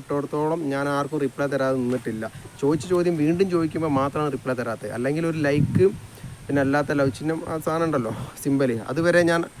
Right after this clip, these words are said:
എല്ലാവരും ചെയ്യുന്നുണ്ട്. അതായത് ചോദ്യങ്ങൾ ചോദിച്ചിട്ടുണ്ടെങ്കിൽ പോലും രണ്ടോ മൂന്നോ തവണ ചോദിച്ചിട്ടുണ്ടെങ്കിലും ഞാൻ ഒരു, എന്താണ്, കണ്ടിട്ടുണ്ട് എന്നുള്ളത് നിങ്ങൾക്ക് വ്യക്തമാക്കി തരുന്നുണ്ട്. പിന്നെ അത് പുതുതായിട്ട് എന്തെങ്കിലുമൊക്കെ ചോദിക്കുന്നുണ്ടെങ്കിലും അതുപോലെ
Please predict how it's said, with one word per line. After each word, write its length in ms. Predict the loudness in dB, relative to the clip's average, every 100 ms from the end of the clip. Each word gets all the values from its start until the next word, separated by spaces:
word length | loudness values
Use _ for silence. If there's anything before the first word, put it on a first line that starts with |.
| -18 -16 -2 4
എല്ലാവരും 360 | 6 6 6 4
ചെയ്യുന്നുണ്ട്. 460 | 4 4 4 0 -4 0
അതായത് 260 | 0 0 2
ചോദ്യങ്ങൾ 300 | 0 2 0 0
ചോദിച്ചിട്ടുണ്ടെങ്കിൽ 760 | 0 0 -4 0 0 2 2 0 2
പോലും 200 | 2 2
രണ്ടോ 200 | 2 0 0 0
മൂന്നോ 160 | -2 0
തവണ 120 | -2 -2
ചോദിച്ചിട്ടുണ്ടെങ്കിലും 640 | -4 -4 -4 -2 0 -2 -4 -16 -20 -8 -2
ഞാൻ 140 | -2 -4 -14 -20 -20 -20 -8 2
ഒരു, 120 | 4 4 0 -10 -2
എന്താണ്, 200 | 2 2 2
കണ്ടിട്ടുണ്ട് 560 | 0 0 -2 0 2 4
എന്നുള്ളത് 300 | 4 2 2 4
നിങ്ങൾക്ക് 260 | 2 2 -2
വ്യക്തമാക്കി 440 | 0 0 0 -2 -4
തരുന്നുണ്ട്. 400 | -6 -6 -10 -12 -12
പിന്നെ 120 | -4 -2
അത് 80 | 0 -2
പുതുതായിട്ട് 500 | -2 0 4 4 4 4
എന്തെങ്കിലുമൊക്കെ 440 | 4 4 2 0 -2
ചോദിക്കുന്നുണ്ടെങ്കിലും 880 | -2 0 0 0 0 0 0 0 0 -2 -4
അതുപോലെ 240 | -2 0